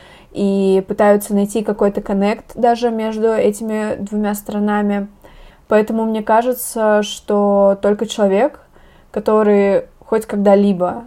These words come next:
окажется в этом, он сможет понять, что это такое.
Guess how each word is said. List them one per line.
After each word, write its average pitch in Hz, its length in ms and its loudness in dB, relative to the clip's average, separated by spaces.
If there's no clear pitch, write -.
окажется 254 580 2
в 214 60 -2
этом, 185 460 0
он 214 260 -2
сможет 208 400 -4
понять, 196 360 -2
что - 220 -2
это 165 160 -2
такое. 254 500 -14